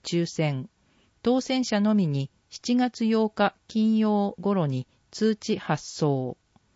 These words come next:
締め切り日、六月三十日木曜必着。申し込み。窓口またははがきに。一講座につき一枚。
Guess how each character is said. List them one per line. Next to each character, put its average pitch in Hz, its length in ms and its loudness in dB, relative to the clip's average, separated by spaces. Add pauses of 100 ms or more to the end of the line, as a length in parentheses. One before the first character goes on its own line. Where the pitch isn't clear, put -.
(440)
締 - 180 -4
め 233 140 2
切 247 160 -2
り 220 120 2
日、 131 200 0 (380)
六 - 260 0
月 262 240 -2
三 240 260 4
十 226 220 2
日 139 500 -2
木 160 340 0
曜 160 400 2 (180)
必 - 140 -20 (100)
着。 - 400 -2 (920)
申 220 180 4
し - 100 -4
込 190 180 0
み。 175 200 0 (640)
窓 202 320 2
口 208 540 0
ま 165 160 -2
た 226 180 2
は 143 220 0 (100)
は 165 160 -6
が 196 140 2
き 185 160 -2
に。 160 200 0 (640)
一 - 220 -4
講 277 220 0
座 214 140 2
に 160 140 0
つ - 140 -14
き 139 160 0
一 190 220 -4
枚。 131 260 0